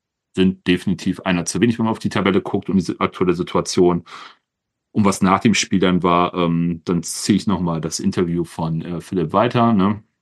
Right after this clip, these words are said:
was wir eben schon gesagt haben, mit dem, der Watschen gegenüber den Fans. Und dann hast du über tausend Haie-Fans, die im Oberrang stehen und die Mannschaft hochleben lassen, aus der Kabine rausholen und nochmal feiern. Und, äh,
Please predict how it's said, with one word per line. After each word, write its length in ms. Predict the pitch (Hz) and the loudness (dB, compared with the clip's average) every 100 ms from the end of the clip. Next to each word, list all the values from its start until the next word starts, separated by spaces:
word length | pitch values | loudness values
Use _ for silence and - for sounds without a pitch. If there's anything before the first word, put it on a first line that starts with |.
| _ | _
was 160 | 101 - | -6 -4
wir 80 | - | -4
eben 120 | 90 | -6
schon 180 | - 90 | -4 -2
gesagt 320 | 85 85 - | 0 0 0
haben, 420 | 90 87 87 85 | 0 2 0 -4
mit 240 | 90 87 92 | -6 -2 0
dem, 480 | 82 80 82 82 _ _ _ _ _ | 2 0 0 -4 _ _ _ _ _
der 100 | 101 | -2
Watschen 420 | 85 147 - 117 98 | 0 0 2 2 2
gegenüber 320 | 104 92 90 | 2 2 0
den 140 | 90 | 0
Fans. 440 | - 117 120 123 - - _ _ _ _ | 0 2 2 2 -4 -20 _ _ _ _
Und 140 | - 101 | -4 0
dann 160 | 95 | 2
hast 220 | 101 - 104 | 2 0 2
du 260 | 95 98 - _ _ | 2 0 -10 _ _
über 200 | 95 98 | -2 0
tausend 560 | - 98 92 95 92 | 2 2 4 2 2
Haie-Fans, 560 | 98 95 92 98 95 92 | 0 0 0 0 0 2
die 120 | 95 | 0
im 100 | 92 | 2
Oberrang 360 | 92 90 87 92 | 2 2 2 0
stehen 360 | - 87 87 | -2 -2 -2
und 120 | 87 90 | -2 -4
die 60 | |
Mannschaft 320 | 82 92 - | -2 -4 -2
hochleben 400 | 110 104 98 87 | 0 0 2 2
lassen, 320 | 90 90 98 92 | 0 0 0 0
aus 140 | 85 | -2
der 160 | - 82 | -6 -6
Kabine 320 | - 92 95 | 0 2 2
rausholen 580 | 82 76 - 87 87 85 | 0 -2 -2 0 0 -2
und 120 | 90 | -2
nochmal 240 | 87 82 | 0 -2
feiern. 480 | - 92 90 85 87 | -2 -2 0 0 0
Und, 320 | - 82 82 | 0 0 0
äh, 260 | - 80 | 0 0